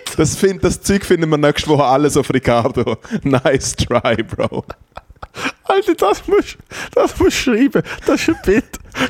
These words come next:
Speaker 2: Du gehst in Decathlon und das Gesicht vom Typ, der das schafft,
Speaker 1: Ja.
Speaker 2: sagt, "It's too late, bro."
Speaker 1: Hey,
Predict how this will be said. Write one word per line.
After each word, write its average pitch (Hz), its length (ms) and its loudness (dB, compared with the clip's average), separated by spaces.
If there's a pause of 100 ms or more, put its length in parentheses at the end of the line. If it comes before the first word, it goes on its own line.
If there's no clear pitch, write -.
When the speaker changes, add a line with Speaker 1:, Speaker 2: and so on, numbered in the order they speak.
Speaker 2:
Du 247 160 2
gehst - 300 2
in 185 120 -2
Decathlon 214 680 2 (440)
und 190 140 2
das 180 120 -6
Gesicht - 420 0
vom 214 280 2
Typ, - 260 2 (320)
der 196 120 4
das 196 240 2
schafft, - 560 0
Speaker 1:
Ja. 127 140 0 (100)
Speaker 2:
sagt, 196 360 0
"It's 180 240 -2
too 262 240 0
late, - 580 -2
bro." 208 140 4
Speaker 1:
Hey, 170 260 2